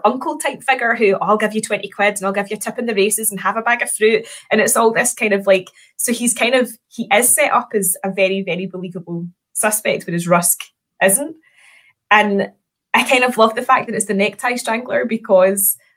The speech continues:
like, if you think of a necktie, that's somebody who's maybe a gentleman and a wee bit more refined. And of course, it's the very thing that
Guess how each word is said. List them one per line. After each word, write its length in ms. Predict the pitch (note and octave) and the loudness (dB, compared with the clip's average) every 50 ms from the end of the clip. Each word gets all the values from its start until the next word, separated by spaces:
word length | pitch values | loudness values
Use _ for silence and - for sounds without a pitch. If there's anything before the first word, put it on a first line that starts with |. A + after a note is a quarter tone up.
| _ - | _ -2
like, 260 | G#3 G3 G3 - A3+ | -2 -2 -2 -2 -6
if 120 | G#3+ - | -4 -2
you 80 | A3+ A3 | -2 0
think 240 | A3 G#3+ G#3+ G#3+ A3 | 0 0 0 0 -2
of 180 | G3+ G3 - - | -6 -6 -4 0
a 80 | G3+ F#3+ | 2 4
necktie, 400 | F#3 F#3+ G3 - - G#3+ G3+ G3+ | 4 4 4 2 0 0 2 2
that's 200 | G3 F#3+ G3 - | 2 2 2 2
somebody 220 | G#3+ G3+ G3 G#3 | 0 0 0 -2
who's 180 | G3 G#3 G3 - | -4 -4 -2 -2
maybe 200 | F#3+ F#3+ G3 F#3+ | -2 0 0 0
a 60 | F3+ | 0
gentleman 540 | F3 G3+ F#3 A3 A#3 - C#4+ C#4+ D4+ D#4 D#4+ | 2 2 2 2 2 -4 -6 -6 -6 -6 -4
and 100 | C#4+ G#3+ | -4 -4
a 20 | |
wee 100 | G3 F#3+ | -2 -2
bit 160 | F#3+ D#3+ - | -2 -2 -2
more 120 | F3 F#3 F#3 | 0 -2 0
refined. 480 | F#3 F#3+ G3 G#3 F#3+ G3+ A#3 A#3 A#3+ | 0 -2 0 2 2 2 2 0 -2
And 100 | A#3+ G3+ | -2 -2
of 120 | F3 F3+ - | -2 -4 -4
course, 240 | - F3+ F#3+ F#3 | -4 -4 -4 -2
it's 120 | G3 - - | -4 -4 -4
the 80 | G#3 | -4
very 260 | F#3+ F3+ E3+ - F3 F3 | 0 0 0 0 -2 -2
thing 320 | - F#3+ F#3 E3+ F3+ F3 | -2 -2 0 0 -2 0
that 240 | F#3 F3 - - | 0 -2 -2 -2